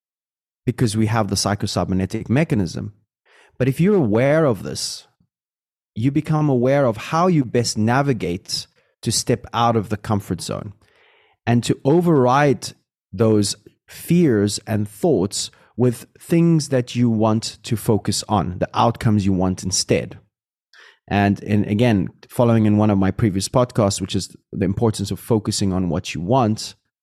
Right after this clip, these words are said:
is an area that supports you in stepping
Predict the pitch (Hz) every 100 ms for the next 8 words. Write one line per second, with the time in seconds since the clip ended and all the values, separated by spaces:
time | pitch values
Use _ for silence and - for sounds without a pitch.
0 | _ _ _ _ - 156 139 127 110 -
1 | 120 151 139 101 98 - - 131 - -
2 | 196 202 - 104 101 98 104 - 113 -
3 | - 123 113 117